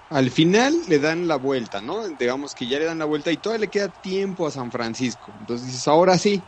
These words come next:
<laughs> se acabó el correr, hay que tirar porque ya no tenemos tiempo". Y ahí también la defensiva de Kansas City lo hace muy bien. Siempre, no hubo una sola jugada en esos drives que no mandara el disparo.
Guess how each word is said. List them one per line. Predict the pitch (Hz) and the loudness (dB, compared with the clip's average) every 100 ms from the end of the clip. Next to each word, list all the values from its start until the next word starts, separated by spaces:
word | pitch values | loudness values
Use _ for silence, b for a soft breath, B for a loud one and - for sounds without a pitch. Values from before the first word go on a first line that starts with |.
| - | -12
<laughs> | 135 156 | -8 -6
se | 156 | -2
acabó | 156 - 139 151 | -2 2 4 4
el | 170 | 4
correr, | - 175 185 170 | 2 2 2 -2
hay | 127 | -10
que | 131 160 | -10 -12
tirar | - 147 156 | -10 -8 -8
porque | - - 107 | -10 -18 -12
ya | 110 | -10
no | 139 | -10
tenemos | 139 135 139 139 - | -10 -10 -10 -12 -10
tiempo". | 160 151 127 107 - - - - 139 | -8 -8 -8 -12 -16 -20 -20 -14 -2
Y | 131 | 0
ahí | 196 | 0
también | 247 208 208 202 | -2 -2 -2 -2
la | |
defensiva | 147 127 - 120 120 156 170 170 | -2 -2 -4 -10 -8 -8 -4 -4
de | 147 | -4
Kansas | 113 127 139 147 | -4 -4 -6 -10
City | 151 139 | -12 -8
lo | 170 | -4
hace | 208 254 | -4 -4
muy | 233 226 | -6 -4
bien. | 226 294 208 123 | -4 -2 -4 -6
Siempre, | - 202 233 254 - | -2 0 0 0 0
no | 196 | -2
hubo | 254 320 | 0 0
una | 349 254 | 0 -2
sola | 247 247 | -2 -4
jugada | - 165 170 190 | -2 0 4 4
en | 185 | 0
esos | 175 190 160 | -4 -8 -8
drives | 143 139 202 - | -2 -2 -2 -6
que | 160 | -8
no | 143 | -6
mandara | 165 160 160 | -6 -4 -2
el | 160 151 | -2 -4
disparo. | 135 - 165 156 | -10 -4 -2 -2